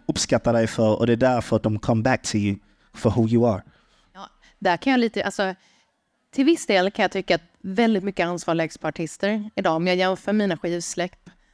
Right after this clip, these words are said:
Speaker 2: sen jag sk-, släppte mitt första album, så just för att sociala medier har blivit så otroligt stort till exempel. Och det är mina kanaler och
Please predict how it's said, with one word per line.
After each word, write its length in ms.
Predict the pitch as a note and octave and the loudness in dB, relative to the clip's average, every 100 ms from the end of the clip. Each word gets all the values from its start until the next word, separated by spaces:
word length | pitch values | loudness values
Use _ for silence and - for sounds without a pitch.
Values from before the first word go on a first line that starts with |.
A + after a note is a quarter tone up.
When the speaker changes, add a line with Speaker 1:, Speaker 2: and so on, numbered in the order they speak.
| - | -10
Speaker 2:
sen 220 | - F3+ | -4 0
jag 240 | E3 D#3 | 0 -2
sk-, 220 | - - | -4 -8
släppte 240 | - E3+ E3+ | -6 -4 -4
mitt 140 | D#3+ | -4
första 320 | E3+ D#3+ - | -6 -6 -4
album, 340 | G3+ D3+ D#3 F3+ - _ _ _ | -2 -2 -6 -8 -14 _ _ _
så 160 | - G3+ | -4 0
just 260 | F3 - | 0 -2
för 200 | - F3 | -2 0
att 140 | E3 - | 0 -2
sociala 360 | E3+ F#3+ E3+ | -6 -2 0
medier 320 | E3+ D#3+ D#3+ | 0 -2 0
har 80 | F3+ | 0
blivit 260 | G3 F3+ D3+ | 0 -2 -2
så 120 | D3+ | -4
otroligt 360 | D3 D3+ C#3+ - | -4 -2 -2 -4
stort 260 | - C#3 | -6 -6
till 140 | - D3 | -4 -4
exempel. 500 | - D3 D3 D3+ E3 _ _ | -4 -6 -4 -4 -6 _ _
Och 120 | F#3 | 0
det 60 | F3 | 2
är 40 | |
mina 300 | F#3+ F3+ E3 | 2 0 -2
kanaler 680 | - F3+ E3 D3+ D#3 F3 - | -2 -2 0 0 -2 -4 -6
och 200 | E3 - | -10 -16